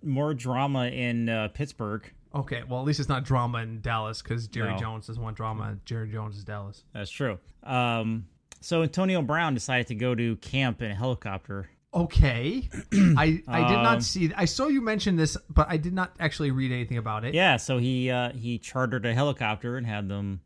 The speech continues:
Speaker 1: I think his family was in the helicopter too, and had them fly him to camp and land.
Speaker 2: Now,
Speaker 1: Like, why? Why? Why?
Speaker 2: Did, did he land at, like, a nearby airfield, or did he land in the middle of the stadium?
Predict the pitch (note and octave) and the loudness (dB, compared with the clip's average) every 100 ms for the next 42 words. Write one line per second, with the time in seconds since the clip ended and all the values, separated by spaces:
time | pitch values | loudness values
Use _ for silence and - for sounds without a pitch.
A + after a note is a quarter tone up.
0 | _ - A#2+ B2+ C3+ - B2 C3 C3+ G#2+ | _ -6 -2 0 0 -2 0 2 2 0
1 | G2+ G#2+ A2 G2 A2 G2+ G2 - A#2 G2+ | -2 -2 -2 -2 -2 -4 -6 -6 -6 -4
2 | G2+ F#2+ F#2 F#2 F2+ - _ - A2 A2+ | -4 -6 -6 -6 -8 -12 _ -8 0 2
3 | A2+ A2+ A2 - A2 G2+ - C3 A#2+ G2+ | 2 0 -4 -6 -10 -10 -8 -4 -4 -4
4 | - - G#2 F#2+ G#2 G2+ F#2+ F2 - _ | -10 -14 -10 -6 -4 -4 -4 -8 -14 _
5 | - B3+ - - D#3 - D#3 G3 G#3 C3 | -4 -4 -4 -2 2 2 2 0 -2 -6
6 | C3+ F3 D#3+ G2 E2 - A#2 C3 C3+ B2+ | 0 2 4 2 -4 -6 0 4 6 6
7 | G#2 F2 - - F#3+ E3+ G#3 F3+ F3 G3 | 4 -2 -8 -2 0 2 0 0 0 0
8 | F#3+ F3+ E3+ D#3 D3 D3+ D#3+ D3 C3 - | 0 0 -2 -2 2 2 4 2 0 0
9 | C3+ F3+ - C4 C#4 A3+ F3+ E3 F3+ F#3 | 0 0 0 0 2 2 4 4 4 2
10 | F3+ D#3+ D3+ D3 C3 A#2 B2+ G#2+ G2+ G2 | 4 4 6 6 4 2 -2 -6 -8 -14